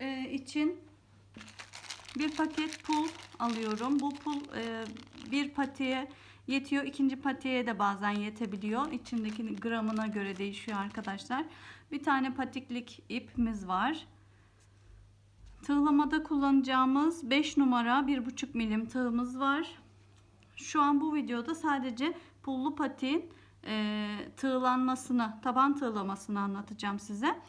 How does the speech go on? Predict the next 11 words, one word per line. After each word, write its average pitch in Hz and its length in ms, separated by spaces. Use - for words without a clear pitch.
Tabanımızda 294 760
buğra 285 340
tabanlık, 233 720
üç 285 180
katmanlı, 226 760
altı 269 340
deri, 247 400
içi 277 240
keçeden 233 600
oluşuyor. 262 640
Bunun 285 420